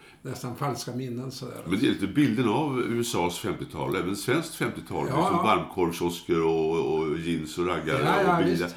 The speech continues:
Speaker 1: visst.
Speaker 2: Alltså en sorts m-, modernitet
Speaker 1: Ja, det är det.
Speaker 2: från förr.
Speaker 1: Det är det.
Speaker 2: Och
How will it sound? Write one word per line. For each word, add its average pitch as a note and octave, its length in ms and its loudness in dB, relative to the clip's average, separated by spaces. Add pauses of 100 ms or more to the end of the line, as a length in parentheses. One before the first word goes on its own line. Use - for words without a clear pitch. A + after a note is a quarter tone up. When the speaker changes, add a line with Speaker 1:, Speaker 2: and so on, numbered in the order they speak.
(120)
Speaker 1:
visst. C3 80 -4
Speaker 2:
Alltså A2+ 140 0
en A#2 60 6
sorts - 380 -4 (260)
m-, - 540 -10
modernitet A#2 1120 2 (400)
Speaker 1:
Ja, B2 100 -8
det D#3+ 100 0
är - 60 4
det. - 60 4
Speaker 2:
från G#2+ 140 0
förr. C#3 300 2 (600)
Speaker 1:
Det D#3 80 -6
är D#3 40 -4
det. F#3 60 -6 (460)
Speaker 2:
Och B2 300 2